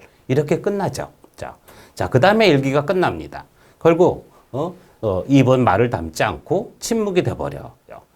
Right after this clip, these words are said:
그 육체는 점점 비워집니다. 그래서 일기가 끝나고 육 개월이 지나서 육 개월 있다가 천구백팔십 년 삼월에, 예? 예?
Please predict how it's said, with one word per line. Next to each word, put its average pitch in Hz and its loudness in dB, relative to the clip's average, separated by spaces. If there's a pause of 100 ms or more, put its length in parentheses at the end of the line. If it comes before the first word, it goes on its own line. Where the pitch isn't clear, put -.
(140)
그 135 4
육체는 190 2
점점 131 0
비워집니다. - -8 (800)
그래서 156 2
일기가 156 4
끝나고 147 2
육 123 0
개월이 170 2
지나서 90 -2
육 131 -6
개월 107 2
있다가 82 -6
천구백팔십 123 -4
년 123 0
삼월에, 113 -2 (160)
예? 175 -8 (340)
예? 143 -6